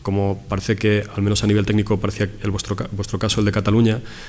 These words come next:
para no solamente crear criterios, sino para ayudar a, a promover algunos criterios un poco dudosos. Esto yo creo que sería esencial, además en ese ámbito, ¿no? Como de la comunidad autónoma, en el que, que intervienen otras leyes, otras características,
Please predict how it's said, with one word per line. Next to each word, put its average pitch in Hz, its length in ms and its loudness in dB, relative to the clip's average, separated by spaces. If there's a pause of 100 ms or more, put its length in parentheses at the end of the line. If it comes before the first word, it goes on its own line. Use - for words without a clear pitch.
(140)
para 107 220 4
no 107 140 4
solamente 117 440 6
crear 117 220 4
criterios, 117 440 6
sino 107 180 6
para 104 440 4
ayudar 110 600 4 (100)
a, 98 520 -2
a 98 100 -2
promover 107 760 4
algunos 104 520 4
criterios 110 760 4 (100)
un 107 120 0
poco 107 200 4
dudosos. 107 500 2 (540)
Esto 113 200 4
yo 117 120 8
creo 120 120 8
que 120 220 6
sería 113 260 6
esencial, 117 520 4
además 107 240 4
en 113 80 4
ese 117 160 4
ámbito, 110 320 4
¿no? 123 160 0
Como 101 340 0
de 107 80 -6
la 104 140 -4
comunidad 110 220 4
autónoma, 120 420 6
en 107 140 2
el 104 80 2
que, 101 100 -8
que - 100 -2
intervienen 107 320 4
otras 110 220 4
leyes, 120 260 4
otras 113 220 0
características, 117 760 2